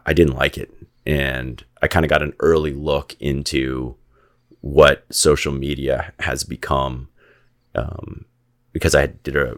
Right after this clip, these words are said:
I did real estate and development there, and people would push back on development in Costa Rica. And then you get caught up in early Facebook days of online drama. And I was just like, "This is silly.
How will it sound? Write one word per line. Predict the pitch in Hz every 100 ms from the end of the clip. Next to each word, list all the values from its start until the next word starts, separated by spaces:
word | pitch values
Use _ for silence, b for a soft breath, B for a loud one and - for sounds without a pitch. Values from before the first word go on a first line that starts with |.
| -
I | 76
did | 67
real | 73 69
estate | 69 -
and | 71
development | 67 67 69 67
there, | - 69 65
and | 65
people | 69 - 73
would | -
push | 80 69
back | - 65 65 69
on | 69 67
development | 64 69 69 71
in | 67
Costa | 67 69 -
Rica. | 57 69 - 67 67
And | 67
then | 67 67
you | 69
get | 65 -
caught | 69 69
up | 69 -
in | 69 67 b b -
early | 87 78
Facebook | - 67 - 71 -
days | 69 69 67
of | 65
online | 67 71 65 65
drama. | 67 64 67 65
And | 65
I |
was | -
just | -
like, | 90
"This | 151 -
is | -
silly. | - 113 -